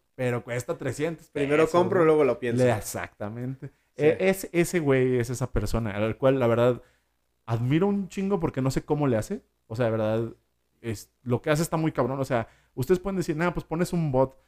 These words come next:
Speaker 1: pero, o sea, o, o a lo mejor pones un bot, pero ¿cómo le hace para que a las cuatro de la mañana son sus palabras? O sea, no tiene programado, él no sabe cuándo van a subir las cosas a Amazon.
Speaker 2: Sí.
Speaker 1: O sea, ese güey es un tweet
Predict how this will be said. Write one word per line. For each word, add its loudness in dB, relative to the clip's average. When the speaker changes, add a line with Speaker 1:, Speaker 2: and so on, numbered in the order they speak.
Speaker 1:
pero, -6
o -10
sea, -4
o, 4
o -2
a 0
lo 0
mejor -4
pones -6
un -12
bot, -16
pero -4
¿cómo -8
le -2
hace -8
para -6
que -12
a -10
las -10
cuatro -4
de -2
la 0
mañana -10
son -2
sus -4
palabras? -4
O -10
sea, -2
no -6
tiene -4
programado, -4
él -4
no -4
sabe -8
cuándo 0
van 0
a 2
subir 0
las 0
cosas -8
a -8
Amazon. -10
Speaker 2:
Sí. -8
Speaker 1:
O -4
sea, -6
ese -4
güey 0
es -4
un -4
tweet -2